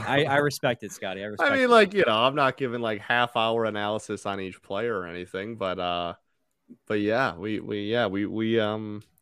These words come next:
Speaker 2: we break down every single player, player drafted by the Tigers over, uh, over there. So
Speaker 1: it's like when, uh,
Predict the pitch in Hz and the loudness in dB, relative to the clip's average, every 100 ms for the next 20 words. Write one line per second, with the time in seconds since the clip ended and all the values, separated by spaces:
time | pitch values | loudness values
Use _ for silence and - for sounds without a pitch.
0 | - 110 110 127 127 143 135 131 139 135 | -8 -4 4 6 8 10 10 10 6 4
1 | 143 139 127 139 135 127 120 _ _ _ | 4 4 4 6 6 4 -2 _ _ _
2 | - 131 131 127 127 139 - 87 82 98 | 2 4 4 4 6 6 2 -8 -4 -2
3 | 107 - 107 113 85 82 90 95 101 - | -2 -2 -2 -4 -8 -12 -12 -10 -10 -8
4 | - 71 101 _ - - - - - - | -8 -8 -12 _ -16 -14 -12 -12 -12 -14
5 | - - 139 - 185 170 170 156 135 123 | -14 -8 -4 0 0 0 -2 -2 0 0